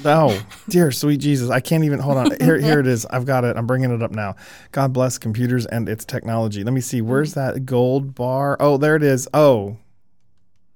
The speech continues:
Speaker 1: seven hundred eighty-five point two six points.
Speaker 2: <clears throat> I'm sorry. Can you repeat that?
Speaker 1: Seven hundred eighty-five points, point two six.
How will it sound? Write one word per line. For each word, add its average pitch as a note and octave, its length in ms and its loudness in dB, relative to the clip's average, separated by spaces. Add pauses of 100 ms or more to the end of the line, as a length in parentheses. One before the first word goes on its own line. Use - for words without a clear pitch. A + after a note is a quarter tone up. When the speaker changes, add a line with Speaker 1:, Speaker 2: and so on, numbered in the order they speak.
(180)
Speaker 1:
seven C3+ 260 -2
hundred C3+ 260 -2
eighty-five A2 340 -4
point F#2 160 -12
two G#2 100 -12
six E2+ 200 -14
points. - 300 -18 (760)
Speaker 2:
<clears throat> - 0 - (220)
I'm B3 120 0
sorry. A3+ 180 -6
Can B3 100 -8
you A#3+ 60 -6
repeat A3 200 -10
that? C#4 260 -10 (760)
Speaker 1:
Seven C#3 300 -2
hundred C3 460 -2 (280)
eighty-five B2+ 480 -6
points, - 500 -12 (440)
point - 200 -14
two - 100 -20
six. - 380 -20